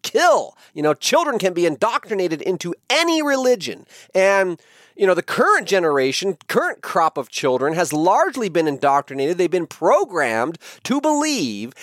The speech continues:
that humanity is destroying the planet and that we need to give the government complete control over our lives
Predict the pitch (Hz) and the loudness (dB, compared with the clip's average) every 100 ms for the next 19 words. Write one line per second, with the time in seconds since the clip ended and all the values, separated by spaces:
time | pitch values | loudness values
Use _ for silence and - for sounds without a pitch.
0 | - 196 202 214 202 196 220 240 240 233 | -4 -2 -2 -6 -2 0 2 0 -4 -6
1 | 220 - 196 185 196 190 - 147 135 - | -6 -4 -2 0 0 -4 -4 -2 -2 -2
2 | - 151 151 160 160 175 175 190 123 175 | -4 -2 -2 -2 -2 -4 -6 -8 -2 -2
3 | 180 226 196 190 139 117 147 - _ - | 0 -2 2 2 2 -2 -4 -8 _ -6
4 | 190 180 - 208 277 - 262 233 220 220 | -6 -6 -2 -2 -2 -4 -4 0 2 4
5 | 226 220 233 240 226 165 107 110 139 | 2 2 2 4 2 2 2 0 -2